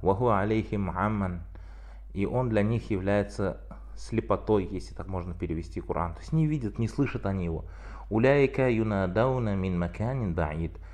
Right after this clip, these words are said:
Они как те, кого призывают с далекого места. То есть бесполезно,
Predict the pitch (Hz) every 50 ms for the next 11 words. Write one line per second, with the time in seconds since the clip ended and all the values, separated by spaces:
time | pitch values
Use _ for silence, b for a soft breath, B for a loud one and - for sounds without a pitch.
0 | B B B B B B B B - 156 175 170 175 147 - - - - 170 165
1 | 156 - 120 113 113 110 - - 107 101 101 101 110 117 117 107 92 92 92 98
2 | 101 127 151 151 131 - - 98 90 87 87 87 82 - - - - - - -
3 | - - - - 151 - - - 165 151 131 101 95 87